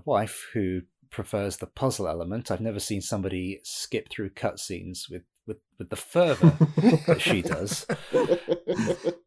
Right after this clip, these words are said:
Speaker 2: "I don't need to care about these guys."
Speaker 1: That's it.
Speaker 2: That's
Speaker 1: That's
Speaker 2: what
Speaker 1: what
Speaker 2: she
Speaker 1: she
Speaker 2: says.
Speaker 1: says.
Speaker 2: That's what she says.
Speaker 1: It's exactly what she sounds like. Yeah, yeah.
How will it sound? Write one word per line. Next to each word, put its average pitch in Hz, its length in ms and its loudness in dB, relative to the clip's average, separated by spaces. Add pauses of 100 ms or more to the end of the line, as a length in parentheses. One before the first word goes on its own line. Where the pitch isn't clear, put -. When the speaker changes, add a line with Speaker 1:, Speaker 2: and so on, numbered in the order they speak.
(160)
Speaker 2:
"I 214 200 4
don't 254 180 2
need 240 160 6
to 208 100 2
care 233 320 4
about 196 300 0
these 202 260 4
guys." 185 600 2 (140)
Speaker 1:
That's 123 280 2
it. 247 180 6
Speaker 2:
That's 123 180 4
Speaker 1:
That's - 20 -2
Speaker 2:
what 123 80 6
Speaker 1:
what 127 80 10
Speaker 2:
she 160 100 4
Speaker 1:
she 208 60 8
Speaker 2:
says. 220 320 6
Speaker 1:
says. - 20 -2
Speaker 2:
That's - 160 0
what - 120 -8
she 139 80 -2
says. 135 400 2
Speaker 1:
It's 143 120 2
exactly 135 560 2
what 135 160 4
she 143 100 -2
sounds 165 380 2
like. 95 300 0
Yeah, 139 300 2 (180)
yeah. 127 200 -4